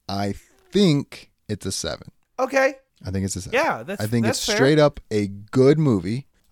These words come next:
Speaker 1: I, the caveat is it's very good. Yeah, I would say it's higher than a seven for some people, but because the, it swings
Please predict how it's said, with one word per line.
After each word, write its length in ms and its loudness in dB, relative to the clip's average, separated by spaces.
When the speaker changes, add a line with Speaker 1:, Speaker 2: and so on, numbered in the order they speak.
Speaker 1:
I, 100 -2
the 80 -10
caveat 560 2
is 240 0
it's 340 -2
very 540 0
good. 480 0
Yeah, 140 2
I 20 4
would 100 4
say 120 4
it's 120 0
higher 240 0
than 140 2
a 40 -2
seven 360 -2
for 140 -4
some 220 -4
people, 460 -4
but 420 0
because 580 -2
the, 200 -2
it 140 -8
swings 600 -4